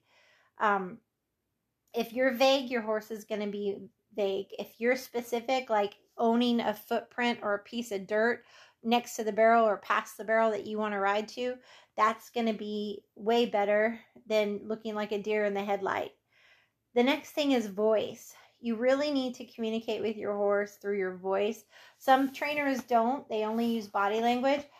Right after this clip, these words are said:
But my mares always work their best when I talk to 'em. "Whoa, here. Good girl. Easy. Quit." You know, they always, always knew my voice commands.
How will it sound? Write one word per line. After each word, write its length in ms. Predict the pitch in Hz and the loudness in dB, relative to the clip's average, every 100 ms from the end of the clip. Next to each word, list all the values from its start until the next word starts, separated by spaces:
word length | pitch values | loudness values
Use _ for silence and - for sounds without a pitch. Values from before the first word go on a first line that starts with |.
| - - | -6 -2
But 120 | 247 | 4
my 200 | 285 392 | 4 6
mares 320 | 302 247 240 | 6 4 4
always 540 | - 247 254 269 269 | 4 6 6 4 -2
work 320 | 220 226 233 - | -2 -2 -2 -6
their 120 | 214 | -6
best 680 | 185 220 208 220 240 - - | -2 0 2 0 -4 -10 -10
when 140 | 226 226 | -4 -2
I 100 | 220 | -2
talk 360 | - 208 220 - | 0 0 0 -4
to 80 | |
'em. 220 | 196 190 202 | -8 -8 4
"Whoa, 300 | 247 247 214 | 8 8 6
here. 560 | 220 247 233 202 214 - - - - - - _ - _ _ _ - | -2 -2 0 0 -4 -14 -12 -14 -10 -12 -12 _ -20 _ _ _ -4
Good 260 | 220 254 254 | 2 2 4
girl. 540 | 254 233 220 196 - | 4 6 8 6 0
Easy. 600 | - 240 233 226 208 202 _ | -4 -2 -2 -4 -8 -10 _
Quit." 520 | - 247 214 - - _ _ _ _ | -2 0 0 -2 -8 _ _ _ _
You 160 | 226 220 | -2 0
know, 120 | 214 | 2
they 220 | 226 240 | 4 4
always, 640 | 247 247 247 269 262 - - - - | 6 6 6 2 -2 -8 -14 -18 -2
always 600 | 262 262 247 233 214 214 | 6 8 8 4 -2 -6
knew 280 | 226 226 226 | -2 0 0
my 200 | 220 214 | 0 -2
voice 320 | 190 208 220 | -2 -2 -4
commands. 720 | - 226 196 196 233 214 - | -8 -10 -10 -8 -10 -14 -18